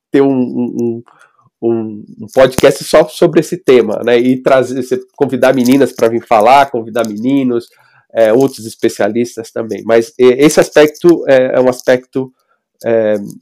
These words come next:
que a gente entende que é muito relevante, né? Se a gente fala quatro pra um, né? Então, o, o, o,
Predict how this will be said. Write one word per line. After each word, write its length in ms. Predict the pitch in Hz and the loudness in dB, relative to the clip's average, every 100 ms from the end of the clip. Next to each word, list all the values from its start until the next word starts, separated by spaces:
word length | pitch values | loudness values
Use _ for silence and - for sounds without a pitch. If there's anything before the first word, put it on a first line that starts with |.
| _ _ | _ _
que 80 | 113 | -2
a 20 | |
gente 240 | 123 127 | -2 -6
entende 260 | 123 127 - | -4 -4 -2
que 100 | 127 | -2
é 60 | |
muito 260 | 127 120 123 | -2 -4 -2
relevante, 680 | 127 127 127 120 104 - 107 | 0 0 -2 -4 -6 -8 -8
né? 140 | 107 | -8
Se 120 | 104 113 | -2 -2
a 80 | |
gente 220 | 110 135 - | -2 -6 -4
fala 220 | 139 123 | 0 2
quatro 360 | - 147 156 | 2 2 0
pra 220 | 151 143 127 | -2 2 4
um, 300 | 123 127 107 | 4 2 0
né? 200 | 120 120 - _ - | -2 -4 -10 _ -6
Então, 240 | - 143 | 2 4
o, 380 | 156 139 135 127 | 4 0 -2 -4
o, 240 | 131 123 | -4 -6
o, 520 | 123 120 117 120 - | -6 -6 -8 -10 -14